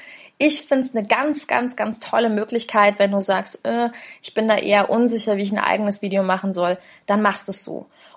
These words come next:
Oder du setzt dich vielleicht einfach mal wirklich vor deine Laptop-Kamera, vielleicht auch eine externe Kamera und erzählst mal ein, zwei Minuten vielleicht was über dich oder über das Webinar, das wir jetzt planen, deine Mission, was auch immer. Also du merkst,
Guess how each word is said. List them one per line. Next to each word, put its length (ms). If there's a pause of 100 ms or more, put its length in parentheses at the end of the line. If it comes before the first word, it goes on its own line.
Oder 200
du 120
setzt 280
dich 140
vielleicht 320
einfach 260
mal 200
wirklich 260
vor 140
deine 340
Laptop-Kamera, 1160
vielleicht 360
auch 80
eine 160
externe 540
Kamera 400
und 60
erzählst 520
mal 160
ein, 220
zwei 240
Minuten 340
vielleicht 320
was 160
über 160
dich 580
oder 300
über 140
das 180
Webinar, 500
das 180
wir 80
jetzt 260
planen, 480 (1120)
deine 260
Mission, 720
was 260
auch 220
immer. 300
Also 240
du 100
merkst, 500